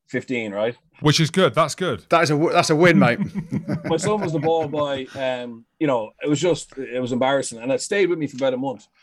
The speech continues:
Speaker 1: After I got sacked, I went back and did a match for Premier, Cocom. Same match, Leinster Dragons, Leinster beat them, whatever,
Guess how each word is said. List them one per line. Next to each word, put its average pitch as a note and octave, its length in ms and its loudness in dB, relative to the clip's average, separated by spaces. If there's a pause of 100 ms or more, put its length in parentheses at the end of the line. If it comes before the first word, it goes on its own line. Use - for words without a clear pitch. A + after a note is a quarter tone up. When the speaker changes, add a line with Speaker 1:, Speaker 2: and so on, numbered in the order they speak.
(440)
Speaker 1:
After F#3 420 -2
I D3+ 80 -8
got D3 180 -6
sacked, - 460 -4
I C3 60 -2
went B2+ 160 0
back C#3+ 240 0
and B2 80 -4
did C3 100 -2
a A2 60 -6
match G#2+ 220 -8
for G2+ 100 -12
Premier, B2+ 520 0 (160)
Cocom. B2+ 520 -4 (260)
Same D#3 240 2
match, C3+ 300 0
Leinster C#3 260 -2
Dragons, A#2 520 -6 (140)
Leinster B2+ 580 0 (280)
beat C3+ 140 2
them, A2+ 300 -6 (140)
whatever, A2+ 440 -4